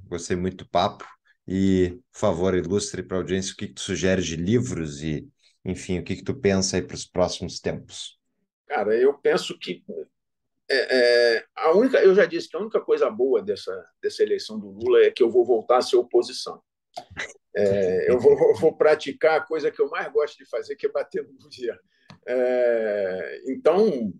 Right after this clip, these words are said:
Speaker 2: a, é, a minha expectativa é essa, quer dizer, eu vou voltar para as trincheiras da oposição, vou, é, é, continuar tentando mostrar,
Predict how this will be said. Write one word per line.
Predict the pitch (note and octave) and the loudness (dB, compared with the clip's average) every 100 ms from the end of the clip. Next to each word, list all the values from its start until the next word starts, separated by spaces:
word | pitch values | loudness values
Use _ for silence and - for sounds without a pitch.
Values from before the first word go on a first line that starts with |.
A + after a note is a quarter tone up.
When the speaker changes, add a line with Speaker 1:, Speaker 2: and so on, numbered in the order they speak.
| _ _ _ _ _ _ _ | _ _ _ _ _ _ _
Speaker 2:
a, | - E2+ - | -10 -8 -2
é, | G2+ - F2 - | -2 0 -2 -2
a | G#2 | 0
minha | A#2 | 2
expectativa | C#3 - C3 B2+ A#2+ - C#3 B3 | 2 2 0 2 2 2 0 0
é | A#3 | 2
essa, | A2 - | 2 -2
quer | - | -8
dizer, | F2 D#2 D#2+ F#2 | -6 -4 -2 2
eu | G#2+ | 0
vou | G2+ G#2 G2 F2 _ _ _ _ - | 0 -2 -2 -6 _ _ _ _ 2
voltar | G#2+ G#2 A#2 | 2 4 2
para | - | 2
as | G#2+ - | -2 -2
trincheiras | - G#2 - G#2+ G2+ | -8 -6 0 2 4
da | G2+ | 2
oposição, | G2+ G#2+ G2+ G2 G2+ B2 F3 _ _ _ _ _ | 0 0 -2 -6 -8 -8 -10 _ _ _ _ _
vou, | F#2 G2 A2 G#2+ G2+ F#2 E2 - - _ _ - | -8 0 4 4 4 0 -4 -8 -14 _ _ -8
é, | F#2+ - F#2+ E2+ | -6 -4 -4 -4
é, | |
continuar | - A2+ A2 B2 A2 A2 | -2 -2 -2 -2 0 0
tentando | - G#2 A#2 A2 | -2 -2 -2 -2
mostrar, | G#2 G2+ - - F#2+ F#2 F2+ | -2 -4 -6 -6 -4 -4 -6